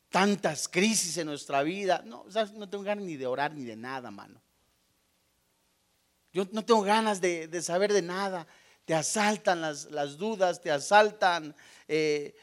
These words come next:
los temores, te asaltan tantas otras cosas. Es urgente en ese momento echar mano de la vida eterna.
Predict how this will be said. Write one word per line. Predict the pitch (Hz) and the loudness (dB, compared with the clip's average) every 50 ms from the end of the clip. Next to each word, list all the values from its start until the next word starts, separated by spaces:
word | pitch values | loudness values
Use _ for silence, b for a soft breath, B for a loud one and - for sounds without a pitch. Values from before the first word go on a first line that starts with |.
| b | b
los | - 143 147 147 143 - - | -6 -2 0 0 0 -2 0
temores, | - 147 147 160 185 208 220 220 208 196 180 160 | 2 2 2 6 6 8 8 8 6 4 0 0
te | 185 165 | -2 -2
asaltan | - 196 202 202 - 202 185 180 170 | 2 2 0 0 2 0 -2 0 0
tantas | - 196 185 185 185 170 - | -2 -2 0 0 -4 -4 -4
otras | 202 190 202 175 156 - | -6 -4 -4 -4 -4 -4
cosas. | - 202 220 233 226 220 208 196 185 180 B B B B B | 2 4 6 6 6 4 2 0 0 0 B B B B B
Es | 185 190 180 - - - | -2 -2 -2 -2 -2 0
urgente | 226 196 196 185 175 170 160 - - - 233 262 277 285 277 262 269 - 208 | 2 2 4 4 4 2 2 0 2 6 6 6 6 6 2 0 0 -2 -2
en | 196 208 | -2 -2
ese | 214 190 196 190 | -4 -4 -4 -4
momento | 185 180 180 202 226 247 247 240 196 - 240 240 226 233 B B B B | -4 -4 -2 -2 -2 -2 -2 -4 0 2 2 2 2 0 B B B B
echar | 151 147 - - 196 175 175 | -10 -6 2 4 4 4 4
mano | 165 180 196 226 233 247 247 240 226 | 4 2 2 4 4 4 4 4 4
de | 196 202 196 | 2 2 0
la | 185 180 | 0 0
vida | 170 185 175 180 170 | -2 -2 -2 -2 -2
eterna. | 175 - 180 180 175 170 160 147 135 - | 0 2 2 2 2 0 -4 -8 -12 -16